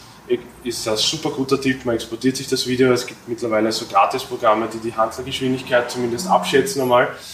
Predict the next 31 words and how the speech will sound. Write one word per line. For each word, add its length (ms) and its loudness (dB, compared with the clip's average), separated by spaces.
Und 80 -4
ich 100 4
schaue 180 2
mir 120 4
an, 180 4
wo 60 0
ist 140 -4
der 80 0
langsamste 600 0
Punkt 360 -8
der 100 -4
Hantel. 360 -4
Das 220 4
ist 400 -4
vielleicht 480 0
der 60 0
Sticking 400 -2
Point, 260 4
aber 100 0
das 140 -2
Problem 320 -2
ist, 180 -2
du 40 -4
musst 240 -4
ein 80 -10
paar 240 2
Zentimeter 520 -2
drunter 420 2
ansetzen 560 0
und 280 -6
die, 360 0